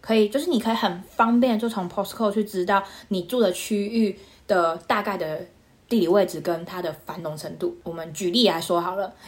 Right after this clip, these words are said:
以我们家 Durham 来说，那 Durham 基本上不会，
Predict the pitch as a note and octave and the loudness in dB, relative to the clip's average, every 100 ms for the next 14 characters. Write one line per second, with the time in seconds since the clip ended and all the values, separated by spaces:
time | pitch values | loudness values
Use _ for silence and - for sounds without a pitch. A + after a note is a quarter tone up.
0 | - F3+ E3+ E3 - _ _ F3+ E3+ G3+ | -6 -2 0 -2 -12 _ _ -4 0 2
1 | G3+ F3+ E3+ D#3 F3+ E3+ F3 E3+ E3+ - | 4 2 0 -4 -2 0 -2 -6 -8 -18
2 | _ _ G3+ G3 E3 E3+ G3 F3 F#3+ F3 | _ _ 2 2 -2 -8 -6 -4 -4 -6
3 | - F3+ F#3 A#3 G#3+ F#3 | -2 0 2 2 2 0